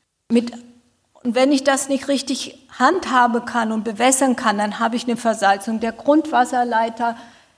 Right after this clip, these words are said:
einen Aufstieg. Also es ist ein großes Durcheinander. Und die Länder haben nicht die Ressourcen, diese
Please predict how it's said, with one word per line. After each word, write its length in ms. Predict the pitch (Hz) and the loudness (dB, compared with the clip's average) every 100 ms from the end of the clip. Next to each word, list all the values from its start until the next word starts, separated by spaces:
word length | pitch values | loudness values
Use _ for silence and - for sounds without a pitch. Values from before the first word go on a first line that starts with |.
| _ _ _ _ _ _ | _ _ _ _ _ _
einen 140 | 233 254 | -2 2
Aufstieg. 960 | - 262 269 - - 262 247 240 - - | 4 4 4 0 -2 0 -2 -4 -8 0
Also 180 | 277 285 | 2 2
es 180 | 277 | -2
ist 180 | 294 269 | -2 -2
ein 220 | 175 240 240 | 0 0 -2
großes 440 | 262 277 269 240 | -2 -2 -2 -2
Durcheinander. 760 | 247 247 240 202 196 190 185 | 0 0 -2 -4 -6 -6 -6
Und 220 | - 226 247 | -4 -2 0
die 60 | |
Länder 420 | 240 247 285 262 | 0 2 2 2
haben 260 | 226 226 262 | 2 2 2
nicht 200 | 247 254 | -2 -6
die 80 | 226 | -8
Ressourcen, 640 | 208 - 240 247 247 240 | -8 -4 -2 0 -2 -2
diese 340 | 240 240 254 | -2 0 -2